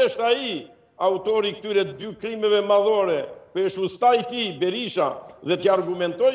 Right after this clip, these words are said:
spak pse është Berisha dhe nuk është ai, atëherë unë jam i bindur që ai do mbledhi, ë, tërë të moderuarit e, e Partisë Demokratike, të tërë të arsyeshmit e Partisë Demokratike do afrohen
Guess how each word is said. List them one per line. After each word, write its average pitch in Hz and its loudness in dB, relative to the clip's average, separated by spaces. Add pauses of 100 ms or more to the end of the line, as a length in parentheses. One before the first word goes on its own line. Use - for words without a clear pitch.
spak 202 -2 (400)
pse 220 2
është 143 -10
Berisha 208 -2
dhe 196 -2
nuk 196 -6
është 185 -2
ai, 262 0 (420)
atëherë 208 0
unë 208 4
jam 196 2
i 156 0
bindur 240 -6
që 190 2 (240)
ai 196 2
do 160 -4
mbledhi, 190 0 (500)
ë, 143 -4 (160)
tërë 269 2
të 233 -10
moderuarit 196 0
e, 170 -2 (220)
e 170 0
Partisë 170 -4
Demokratike, 170 0 (380)
të 175 -2
tërë 240 4
të 220 2
arsyeshmit 185 -6
e 190 0
Partisë 185 -2
Demokratike 170 0 (320)
do 180 2
afrohen 190 2